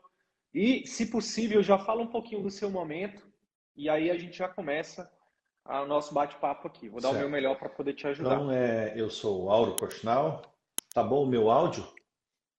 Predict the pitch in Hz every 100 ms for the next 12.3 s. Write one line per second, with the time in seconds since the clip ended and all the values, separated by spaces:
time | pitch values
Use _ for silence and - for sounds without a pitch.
0 | _ _ _ _ _ _ _ _ _ 123
1 | 110 82 98 95 - - _ - 87 71
2 | - _ _ _ 151 175 - 151 113 98
3 | 95 117 131 - - - 117 131 127 104
4 | - 110 101 101 104 98 98 98 92 107
5 | 147 - 147 131 - _ _ _ _ _
6 | 113 104 104 101 98 95 92 92 92 -
7 | _ _ 101 92 104 90 107 104 92 101
8 | 101 95 - 98 95 104 127 - 104 95
9 | 85 - 95 98 131 135 131 - _ _
10 | _ _ _ _ _ 98 92 87 104 101
11 | - 98 90 90 98 101 - 87 80 _
12 | _ _ 87